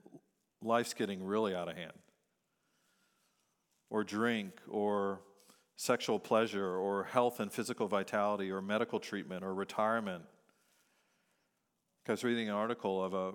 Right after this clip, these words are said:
really wealthy billionaire who's investing in all this medical research because his hope is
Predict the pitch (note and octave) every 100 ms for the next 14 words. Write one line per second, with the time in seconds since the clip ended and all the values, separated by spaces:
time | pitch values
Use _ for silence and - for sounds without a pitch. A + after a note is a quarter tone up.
0 | G2+ A2 A2 G2+ G2 G#2 G#2 G2+ F#2 G2
1 | G2 G2 F#2+ F#2 F#2 F#2 - _ - _
2 | - _ A#2 G#2+ G#2+ A2 A#2+ - C3 A2
3 | G#2 G2+ G#2+ G#2 - G#2 G#2+ G#2+ G#2+ F#2
4 | G2+ G#2 G#2 F#2 D#2 - G2 - G2+ -
5 | C3 A2+ - C#3 C#3 C#3+ G2 G2 F#2+